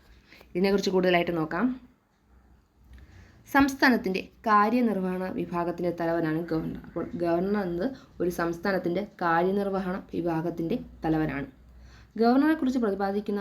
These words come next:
വകുപ്പാണ് ആർട്ടിക്കിൾ നൂറ്റി അൻപത്തിമൂന്ന്. അപ്പോൾ ആർട്ടിക്കിൾ നൂറ്റി അൻപത്തിമൂന്നാണ്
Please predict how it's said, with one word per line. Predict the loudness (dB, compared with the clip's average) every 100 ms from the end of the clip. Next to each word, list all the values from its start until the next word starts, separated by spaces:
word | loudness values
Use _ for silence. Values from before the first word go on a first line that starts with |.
| -4
വകുപ്പാണ് | -2 -2 -2 -4 -4 -4 -4
ആർട്ടിക്കിൾ | -4 -4 -2 -2
നൂറ്റി | -2 -4 -2 0
അൻപത്തിമൂന്ന്. | 0 -2 -4 -2 0 0 0 -4 -12 -20 -20 -20 -20 -18 -6
അപ്പോൾ | -4 0 0
ആർട്ടിക്കിൾ | 0 0 0
നൂറ്റി | -2 0 0
അൻപത്തിമൂന്നാണ് | 2 2 2 2 2 -4